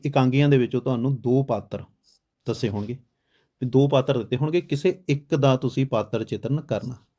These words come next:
ਇੱਕ ਸੌ ਪੱਚੀ ਸ਼ਬਦਾਂ ਦੇ ਵਿੱਚ। ਤਾਂ ਇਸ ਦਾ ਵਧੀਆ ਤਰੀਕਾ ਇਹ ਹੈ, ਇਹ ਪੰਜ ਅੰਕ ਦਾ ਹੋਏਗਾ। ਤਾਂ ਤੁਸੀਂ ਜਿਹੜਾ ਵੀ ਪਾਤਰ ਚਿਤਰਨ ਕਰਨਾ ਹੈ, ਜਿਹੜੇ ਵੀ ਪਾਤਰ ਦਾ, ਉਸ ਦੇ ਤੁਸੀਂ ਪੁਆਇੰਟ ਬਣਾ ਲਓ। ਪੰਜ ਅੰਕ ਨੇ,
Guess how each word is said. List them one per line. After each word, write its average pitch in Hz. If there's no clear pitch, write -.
ਇੱਕ 143
ਸੌ -
ਪੱਚੀ 143
ਸ਼ਬਦਾਂ 113
ਦੇ -
ਵਿੱਚ। -
ਤਾਂ 190
ਇਸ 165
ਦਾ 175
ਵਧੀਆ 131
ਤਰੀਕਾ 147
ਇਹ 131
ਹੈ, 165
ਇਹ 170
ਪੰਜ 127
ਅੰਕ 131
ਦਾ 131
ਹੋਏਗਾ। 123
ਤਾਂ 175
ਤੁਸੀਂ 165
ਜਿਹੜਾ 127
ਵੀ 160
ਪਾਤਰ 123
ਚਿਤਰਨ 120
ਕਰਨਾ 107
ਹੈ, 123
ਜਿਹੜੇ 117
ਵੀ 143
ਪਾਤਰ 110
ਦਾ, 120
ਉਸ 139
ਦੇ 151
ਤੁਸੀਂ 143
ਪੁਆਇੰਟ 123
ਬਣਾ 107
ਲਓ। -
ਪੰਜ 131
ਅੰਕ 139
ਨੇ, 160